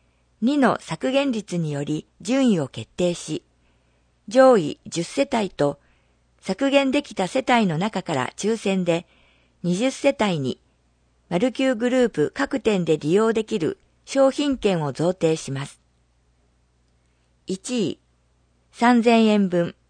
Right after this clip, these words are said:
二位、三位、二千円分。四位から十位、千円分。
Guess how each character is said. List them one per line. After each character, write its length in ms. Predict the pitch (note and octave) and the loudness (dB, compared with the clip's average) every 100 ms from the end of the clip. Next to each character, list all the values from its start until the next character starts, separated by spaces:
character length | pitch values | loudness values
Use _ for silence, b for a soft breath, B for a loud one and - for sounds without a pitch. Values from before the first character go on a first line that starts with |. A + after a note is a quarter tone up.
| _ _ _ _ _ _ _ _ _ - | _ _ _ _ _ _ _ _ _ -2
二 320 | A#3 C4 F3+ | 2 4 4
位、 80 | - | 0
三 380 | - A#3+ A#3+ F3+ | -2 4 4 4
位、 160 | C#3 - _ _ _ _ _ | -2 -10 _ _ _ _ _
二 100 | D#3 | -6
千 320 | E3 A#3+ A#3+ A3+ | -2 4 6 6
円 240 | G#3+ G3 | 4 4
分。 240 | E3+ E3+ - _ _ _ _ _ _ _ _ _ _ | 2 -2 -6 _ _ _ _ _ _ _ _ _ _
四 300 | B3 C#4+ C#4 | 4 4 4
位 60 | A#3 | 0
か 160 | F3 | 0
ら 240 | D#3 C3+ - | 2 2 -2
十 280 | E3+ A3+ F#3+ | -2 2 2
位、 180 | B2 D2+ _ _ _ _ _ _ | -2 -8 _ _ _ _ _ _
千 320 | - A#3+ A#3 | 2 4 6
円 240 | G#3+ G#3 | 6 4
分。 240 | F3 E3+ | 2 0